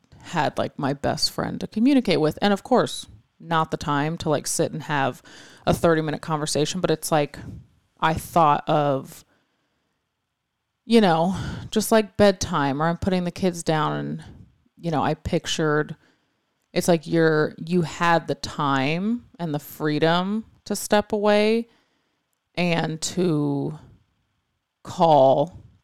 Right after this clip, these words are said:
to FaceTime, which we had said, like, "Oh, I'm gonna FaceTime," whatever, for their sake, you know? Um,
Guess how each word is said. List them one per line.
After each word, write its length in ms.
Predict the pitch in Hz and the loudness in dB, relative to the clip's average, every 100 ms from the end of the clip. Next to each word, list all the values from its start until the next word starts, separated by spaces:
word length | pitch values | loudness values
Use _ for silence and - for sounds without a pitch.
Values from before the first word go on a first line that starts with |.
| _ | _
to 80 | - | -10
FaceTime, 640 | 170 170 160 - 165 147 | -4 -2 -2 -4 -6 -4
which 260 | 151 151 - | -4 -6 -4
we 120 | 156 | -4
had 120 | 147 | -4
said, 400 | - - 139 101 | -4 -2 0 0
like, 180 | - - - | -4 -6 0
"Oh, 80 | |
I'm 80 | 277 | 0
gonna 140 | 220 190 | 0 -2
FaceTime," 480 | 254 240 - 208 | -4 -4 -4 -4
whatever, 360 | 196 156 135 131 _ _ _ _ _ _ _ _ _ _ _ _ _ _ _ _ _ _ | -2 -2 -2 -6 _ _ _ _ _ _ _ _ _ _ _ _ _ _ _ _ _ _
for 220 | - 180 | 2 2
their 280 | 151 156 202 | 4 2 2
sake, 460 | - - 50 - - _ | 0 -4 -6 -10 -20 _
you 160 | - 160 | -6 -4
know? 340 | 151 139 143 - | -2 -2 -4 -4
Um, 580 | 160 160 - - 87 | -2 -2 -4 -10 -14